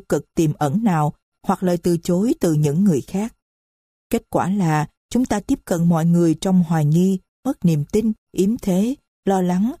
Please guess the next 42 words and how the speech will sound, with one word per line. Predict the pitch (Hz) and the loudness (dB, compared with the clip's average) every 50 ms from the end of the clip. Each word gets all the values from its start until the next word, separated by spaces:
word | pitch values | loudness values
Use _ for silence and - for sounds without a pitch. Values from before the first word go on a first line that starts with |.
| _ _ _ - | _ _ _ -6
hoặc | 220 - - | -6 -6 -2
cố | - 202 220 | -2 -2 -2
gắng | 220 226 220 214 247 294 262 | 0 -2 -4 -4 -4 -4 -2
để | 180 147 131 | -2 -2 0
né | 170 190 196 220 - - | 0 0 0 0 0 -2
tránh | 208 185 202 220 | -2 -2 0 -2
tất | - 302 - | -2 -6 -6
cả | - 170 135 | -4 -4 -2
những | 165 180 156 127 165 185 | 0 0 0 0 0 0
điều | 180 160 143 | 2 0 0
đó. | 139 147 143 151 185 220 240 - _ _ _ _ _ _ _ _ | 0 -2 -2 -2 -2 -2 -4 -6 _ _ _ _ _ _ _ _
Bởi | 175 160 156 156 - | 0 0 0 0 -4
không | - - 240 220 214 | -4 -4 -4 -4 -2
còn | - 202 185 180 | -2 -2 -2 -2
kỳ | 175 180 170 165 | 0 0 -2 0
vọng | 160 165 156 156 160 165 | 0 -2 -2 0 0 0
điều | 165 160 | 0 0
gì | 151 160 160 156 | 2 0 -2 -2
tích | - - 240 - - - | -2 -6 -10 -10 -6 -4
cực | 190 170 165 - | -4 -4 -4 -2
từ | - 175 | -2 0
những | 160 156 147 143 175 196 | 0 2 0 0 0 0
tương | - 202 175 170 165 | 0 0 -2 -2 -2
tác | - 196 208 233 - | -4 -6 -6 -6 -6
xã | - - 147 | -6 -4 -2
hội, | 180 175 151 139 135 135 - - _ _ _ _ _ _ _ _ - | -2 0 0 0 -2 -2 -4 -8 _ _ _ _ _ _ _ _ -4
chúng | 196 214 240 | -4 -4 -2
ta | - 208 175 170 170 160 | -2 -2 0 0 2 2
mất | 156 190 254 - - - | 2 2 0 0 -4 -4
động | 185 165 156 165 | -2 -2 0 2
lực | 170 170 165 - _ | 0 0 0 -2 _
tìm | 175 160 151 147 | -2 -2 -2 -2
kiếm | - - 175 185 214 277 370 - _ _ _ _ - | -2 -2 0 0 0 -2 -6 -12 _ _ _ _ -4
và | 185 175 165 160 165 | -2 -2 -2 -2 -4
phản | - - 143 170 - | -4 -4 -4 -4 -2
ứng | - 202 214 262 - | -2 -2 -2 -4 -4
yếu | - 226 240 - | -4 -4 -4 -2
ớt | - 233 240 285 - - _ - | -2 -2 -2 -2 -2 -6 _ -4
khi | - 202 185 170 | -2 -2 -2 -2
có | - - 170 190 226 - | -2 -2 -4 -4 -2 -4
ai | 185 170 156 | -4 -2 -2
đó | 156 156 160 190 262 | -2 -2 -2 -2 -4